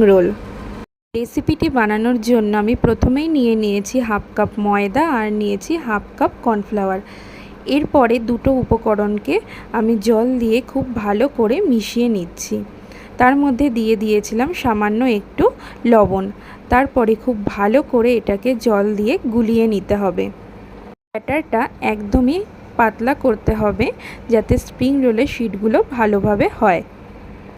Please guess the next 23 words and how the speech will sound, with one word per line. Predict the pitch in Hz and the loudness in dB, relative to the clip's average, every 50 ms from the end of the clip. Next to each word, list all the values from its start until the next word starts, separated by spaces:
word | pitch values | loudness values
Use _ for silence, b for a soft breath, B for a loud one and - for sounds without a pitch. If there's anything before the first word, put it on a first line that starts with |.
| - _ _ _ | -20 _ _ _
এরকম | _ _ - 269 311 370 | _ _ -8 -8 -6 0
পাতলা | - 262 226 - - 220 214 208 | 0 0 0 0 0 -2 -2 0
করে | 220 233 247 302 | 2 2 2 2
নিতে | 320 294 240 202 - 208 | 2 0 -2 -2 -2 -2
হবে। | 208 202 190 180 190 190 196 202 - B B B B B 247 B - 233 214 | 0 0 0 0 -2 -4 -4 -6 -10 B B B B B -16 B -6 -4 0
গ্যাসে | 202 240 233 247 - - - 294 | 2 2 2 2 0 0 0 0
একটা | 262 220 - - - 226 226 - | 0 0 -2 -2 -4 -4 -2 0
তাওয়া | 226 214 208 220 247 262 | 0 0 2 2 2 2
বসিয়ে | 233 226 214 208 - - - 220 233 285 311 B B B B B B - - - - | 2 2 2 0 0 -2 -2 0 0 0 -2 B B B B B B -18 -6 -2 0
একদম | 240 269 277 269 226 220 269 269 262 269 262 240 | 2 2 0 -2 -2 2 2 2 4 2 2 2
লো | 226 220 233 262 | 2 2 2 0
ফ্লেমে | 247 - - 233 226 220 214 214 220 254 403 494 B B B B B - - - | 0 -2 -2 0 2 2 2 2 0 0 -2 -4 B B B B B -20 -6 -2
খুব | - - 339 330 277 - | 0 0 0 0 -2 0
হালকা | - 214 214 208 208 - 277 285 | 0 2 2 2 0 0 0 0
গরম | 240 220 220 208 208 220 240 262 | 0 2 2 2 2 2 0 -2
করে | 247 - 247 226 208 233 339 453 508 - | -2 0 0 2 2 2 2 0 0 -2
এই | - 247 226 220 | -2 0 0 0
রকমভাবে | 214 208 - - 240 233 220 226 208 202 208 285 | 0 -2 -2 -2 -2 -2 0 0 0 2 2 0
ব্যাটারটিকে | 311 294 240 202 - 220 208 202 - 220 208 - 302 359 | 2 0 0 0 0 -2 -4 -2 -4 -6 -6 -4 -4 -4
দিয়ে | 339 247 247 233 233 220 | 0 0 2 4 4 2
দিতে | 196 214 190 - 208 208 | 2 0 -2 -2 -2 0
হবে। | 208 202 190 185 196 190 196 - - - - - - - - - - - - - - - - - - - - - _ _ _ _ _ - | 0 0 0 0 -2 -4 -6 -8 -14 -20 -20 -20 -20 -20 -20 -20 -20 -20 -20 -20 -20 -20 -20 -20 -20 -20 -20 -20 _ _ _ _ _ -6
ব্যাটারটি | 262 285 269 - - 254 | -6 -6 -6 -4 -4 -2